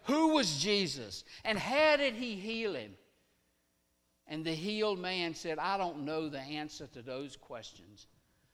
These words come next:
but one thing I do know, I was blind, but now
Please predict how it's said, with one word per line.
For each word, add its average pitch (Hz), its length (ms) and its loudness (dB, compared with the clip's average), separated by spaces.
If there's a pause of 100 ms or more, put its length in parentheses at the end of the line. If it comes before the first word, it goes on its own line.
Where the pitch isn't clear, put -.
(460)
but 139 140 -10
one 165 320 0
thing 175 360 0
I 151 240 0 (140)
do 170 220 -4
know, 107 260 -10 (760)
I 139 200 -2
was 117 260 -10
blind, 123 600 -6 (840)
but 117 180 -16
now 120 440 -14